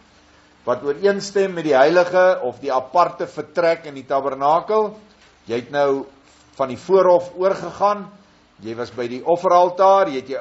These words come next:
ou kleed neergelê, jy het hom gebrand by die brandofferaltaar. Jy het jouself gewas by die waskom,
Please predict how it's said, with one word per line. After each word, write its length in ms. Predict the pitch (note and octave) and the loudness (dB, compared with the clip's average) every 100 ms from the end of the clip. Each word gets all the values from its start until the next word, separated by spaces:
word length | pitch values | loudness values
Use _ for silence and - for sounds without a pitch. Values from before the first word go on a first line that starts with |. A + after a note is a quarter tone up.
| D#3+ | -8
ou 60 | D#3 | -8
kleed 320 | F#3 F#3 F3 D3+ | -6 -4 -4 -6
neergelê, 540 | E3 F3 F3+ F3 F3 | -4 -4 -2 -4 -2
jy 140 | D3+ C3 | -4 -6
het 80 | C3+ | -10
hom 100 | A#2+ | -16
gebrand 520 | B2 C3 D3+ C#3 A#2 | -8 0 0 0 -6
by 80 | B2 | -8
die 80 | A#2+ | -4
brandofferaltaar. 1080 | C3 C3 C3 G#2+ A#2 G2+ G2+ G#2 F2 C#2 - _ _ _ _ - | -2 -2 -4 -10 -6 -4 -4 -4 -6 -6 -12 _ _ _ _ -10
Jy 120 | A#2+ | -6
het 100 | C#3+ | -4
jouself 420 | C#3+ G3 F#3+ F#3 E3+ | -2 4 4 4 -4
gewas 400 | B2+ D3 F3 D3+ | 0 0 0 -4
by 80 | E3+ | -8
die 140 | D3 | -2
waskom, 580 | D3 G3 - G3 G3 | 0 0 -2 -6 -6